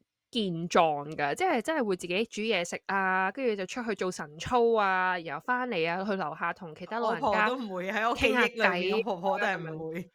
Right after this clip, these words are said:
Speaker 1: 誒，好啦，咁係我 stereotype 咗我阿婆。But anyways，咁所以我阿婆嗰啲規律就係，嗱，十點一定要呢煮麥皮啦，跟住呢十二點佢就會洗米啦，然後呢一點鐘佢就會煲飯啦，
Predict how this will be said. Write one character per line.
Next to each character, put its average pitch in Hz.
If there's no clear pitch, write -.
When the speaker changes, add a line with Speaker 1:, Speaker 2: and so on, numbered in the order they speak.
Speaker 1:
誒， 190
好 170
啦， 226
咁 202
係 208
我 151
stereotype 160
咗 185
我 180
阿 160
婆。 -
But -
anyways， 254
咁 285
所 349
以 370
我 339
阿 226
婆 -
嗰 208
啲 262
規 277
律 220
就 180
係， 143
嗱， -
十 -
點 208
一 269
定 233
要 185
呢 202
煮 -
麥 190
皮 -
啦， 185
跟 349
住 277
呢 247
十 -
二 -
點 175
佢 208
就 185
會 165
洗 -
米 147
啦， 170
然 185
後 160
呢 208
一 262
點 285
鐘 190
佢 233
就 180
會 156
煲 190
飯 139
啦， 160